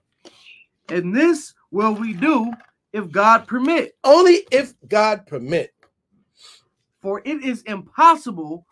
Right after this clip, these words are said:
Speaker 1: for those who are once enlightened and have tasted of the heavenly gift and were made partakers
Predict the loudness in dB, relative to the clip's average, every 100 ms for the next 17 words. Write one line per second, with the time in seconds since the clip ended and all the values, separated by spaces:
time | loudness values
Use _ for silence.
0 | _ _ _ -16 -12 -10 -12 -14 -10 -8
1 | -8 -8 -8 -4 -4 -4 -12 -8 -2 -2
2 | -2 -8 -16 -16 _ _ _ _ -14 -12
3 | -12 -14 _ -10 -6 -8 -8 -8 -8 -8
4 | -14 -10 -8 -6 -6 -8 -8 -8 -8 -12
5 | _ _ _ _ -12 -8 -8 -8 -10 -8
6 | -10 -10 _ -10 -10 -10 -14